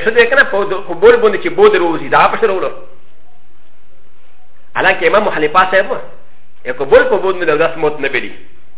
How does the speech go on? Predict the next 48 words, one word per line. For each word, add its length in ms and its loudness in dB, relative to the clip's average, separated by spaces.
په 80 -6
ذکر 260 0
باندې 200 0
چې 80 -6
کینې 180 -4
بود 160 4
ووځي، 260 -2
کله 160 4
کله 220 2
سړی 180 4
ته 100 4
ځون 200 2
کنه، 220 2
سړی 120 6
ورولګي 420 4
چې 100 0
کنه، 200 2
لکه 200 -4
چې 80 -4
متیازې 420 4
مو 120 2
سکه 240 -2
دی 100 0
کنه. 200 2
دا 140 0
چې 80 -4
روز 220 2
کنه 160 2
ورولګي، 500 4
بې 140 2
متیازې 300 4
به 80 4
ته 140 2
نه 80 0
وي 120 0
سکه، 180 -4
ولا 180 0
داسې 200 0
بود 240 2
پر 80 0
وتلی 300 0
وي. 80 -6
په 60 -4
ښځه 240 4
بوده 180 4
دا 140 6
لېبه 280 4
کېږي. 240 -2